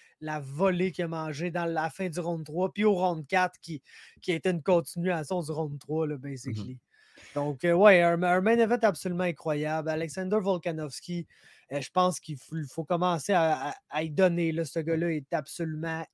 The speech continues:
Speaker 1: élite. Euh, il y a, il y a, il y a tout ce qu'on recherche dans un champion dominant dans une division. Euh, ça va être très, très dur. Tu sais, cent quarante-cinq livres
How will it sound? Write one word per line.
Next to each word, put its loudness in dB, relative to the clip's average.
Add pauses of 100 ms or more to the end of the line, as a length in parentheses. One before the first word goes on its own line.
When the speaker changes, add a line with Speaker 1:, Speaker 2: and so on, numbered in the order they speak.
(200)
Speaker 1:
élite. 0 (380)
Euh, 0
il -4
y 2
a, 0
il -4
y -2
a, 4
il 0
y -4
a -2 (120)
tout 2
ce -8 (340)
qu'on 0
recherche -2
dans -4
un -4
champion 2
dominant 0
dans -4
une -4
division. -4 (480)
Euh, -2
ça -2
va -2 (100)
être -2
très, 0
très -4
dur. -2 (360)
Tu -6
sais, 4 (1160)
cent 2
quarante-cinq 2
livres -2